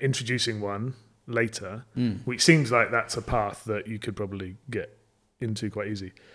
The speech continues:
Speaker 1: But what about having one and then getting rid of them?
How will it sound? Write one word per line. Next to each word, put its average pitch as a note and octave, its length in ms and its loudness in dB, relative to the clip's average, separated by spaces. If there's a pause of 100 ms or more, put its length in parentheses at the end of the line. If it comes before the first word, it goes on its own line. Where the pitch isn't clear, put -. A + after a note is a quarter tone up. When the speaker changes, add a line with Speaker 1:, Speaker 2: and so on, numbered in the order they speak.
(220)
Speaker 1:
But D3 60 4
what E3+ 120 10
about G3 420 6
having D3+ 340 6
one A2 200 2
and A2 160 2
then G#2+ 320 0 (840)
getting G#2+ 320 0
rid A#2+ 100 2
of G2 160 0
them? F#2 240 -8